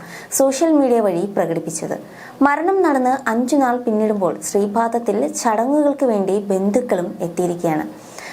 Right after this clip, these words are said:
ചടങ്ങുകൾ മുറതെറ്റാതെ നടക്കുമ്പോൾ അതിൽ പങ്കുചേരുവാൻ മകൾ ബിന്ദുവും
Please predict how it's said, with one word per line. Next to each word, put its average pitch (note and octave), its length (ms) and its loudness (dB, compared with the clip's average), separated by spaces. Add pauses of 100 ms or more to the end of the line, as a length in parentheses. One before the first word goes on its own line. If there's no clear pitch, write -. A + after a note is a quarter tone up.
(120)
ചടങ്ങുകൾ C4 580 2
മുറതെറ്റാതെ A#3 600 0
നടക്കുമ്പോൾ G#3+ 680 0
അതിൽ G#3 180 -4
പങ്കുചേരുവാൻ A3 920 0
മകൾ G3 240 0
ബിന്ദുവും A3 520 2